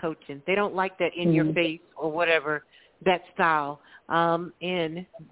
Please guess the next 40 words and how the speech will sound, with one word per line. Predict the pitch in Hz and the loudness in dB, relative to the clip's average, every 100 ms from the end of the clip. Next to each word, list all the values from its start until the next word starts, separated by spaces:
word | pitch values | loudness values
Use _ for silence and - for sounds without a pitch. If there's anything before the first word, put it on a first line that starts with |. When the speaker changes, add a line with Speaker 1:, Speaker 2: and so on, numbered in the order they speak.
| - | -2
Speaker 1:
they | 208 | 0
didn't | 240 247 | 0 -2
like | 214 262 | -4 -4
him. | - 160 156 202 | -6 -8 -8 -4
And | 214 208 202 170 _ 190 | -2 -4 -10 -18 _ -8
the | 196 - | -8 -4
skill | 269 285 | -4 -2
players | 226 214 220 | 0 0 0
for | - | -4
the | 185 180 - | -6 -8 -8
Commanders | 196 208 285 247 - | -4 0 -2 -4 -4
said | 190 | 0
that | 208 247 | 2 2
over | 190 170 | 0 -2
the, | 165 170 - - 415 175 | -2 -2 -4 -8 -4 -2
the | 196 - | 0 2
summer | 254 262 131 - _ _ | 0 -2 -10 -16 _ _
and | 196 | -4
headed | 196 226 208 | 0 0 0
into | 208 202 220 | -6 -6 -8
the | 170 - | -8 -8
season. | 269 285 151 139 147 - _ - - - 170 | -8 -6 -8 -10 -12 -20 _ -20 -20 -4 0
But | 220 - | 0 0
it | 208 226 - - | -4 -4 -2 0
says | 277 349 | 0 0
something | 247 233 220 | -4 -4 -4
that | 196 202 | -6 -8
Commanders | - 202 214 285 277 285 - | -8 -4 -2 -4 -6 -10 -6
had | 208 | -6
let | 196 220 233 | -2 -2 -2
go | 220 240 | -2 0
of | 220 | 0
that | 214 175 _ | -4 -6 _
staff | 214 208 185 185 | -2 -2 -2 -6
of | 160 | -4
Ron | 175 190 | -2 -2
Rivera, | 185 175 175 160 135 - _ _ - - | -4 -6 -4 -4 -4 -12 _ _ -20 -2
but | 208 208 | -2 2
they | 208 - - | -2 -2 -2
kept | 302 - | -2 -2